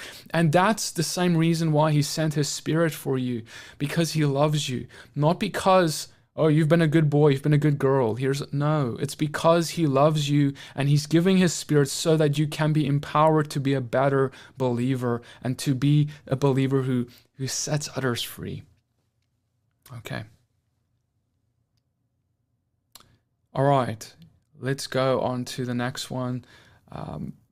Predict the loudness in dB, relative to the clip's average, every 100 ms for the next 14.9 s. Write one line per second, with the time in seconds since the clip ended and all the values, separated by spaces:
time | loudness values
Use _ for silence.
0 | -6 -2 0 0 0 0 0 -4 -4 -4
1 | -6 -10 _ _ _ _ _ _ _ _
2 | _ -18 -8 -4 -4 -4 -4 -4 -4 -6
3 | -6 -8 -10 -10 -16 _ _ _ _ -4
4 | -2 -4 -4 -6 0 0 0 -4 -2 -2
5 | -2 -2 0 2 2 4 4 2 -2 -4
6 | -4 -4 -6 -6 -4 -2 0 0 -2 -2
7 | 0 0 -2 -6 -4 -4 -8 -14 _ _
8 | _ _ _ -2 0 0 0 2 2 2
9 | 0 -2 -4 -10 -10 -18 _ _ _ _
10 | _ -10 0 2 4 4 4 0 0 0
11 | 0 -4 -6 -6 -14 -8 -6 -2 0 2
12 | 0 -4 -16 _ -4 -4 -4 -6 -6 -8
13 | -12 -20 _ _ _ -8 0 0 0 -2
14 | -2 -4 -8 -8 -8 -8 -10 -12 -14